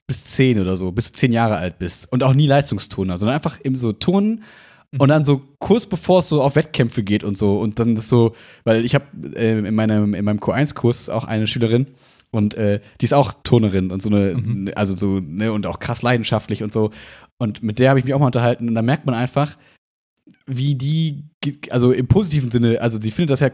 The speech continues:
Speaker 1: cool, getriezt werden und wie dann so es voll auf Leistung geht und die werden
Speaker 2: Mhm.
Speaker 1: in die Übungen reingedrückt und geschoben und das ist alles egal. Und bei meinem lächerlichen hier, Laurenz, kennst du ja auch,
Speaker 2: Mhm.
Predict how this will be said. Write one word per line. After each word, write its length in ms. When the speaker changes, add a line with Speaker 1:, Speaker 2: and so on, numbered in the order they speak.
Speaker 1:
cool, 280
getriezt 560
werden 280
und 120
wie 40
dann 280
so 140
es 120
voll 180
auf 160
Leistung 440
geht 160
und 80
die 120
werden 240
Speaker 2:
Mhm. 60
Speaker 1:
in 60
die 80
Übungen 380
reingedrückt 840
und 180
geschoben 800
und 140
das 100
ist 120
alles 420
egal. 400
Und 80
bei 80
meinem 160
lächerlichen 340
hier, 120
Laurenz, 340
kennst 180
du 40
ja 100
auch, 120
Speaker 2:
Mhm. 280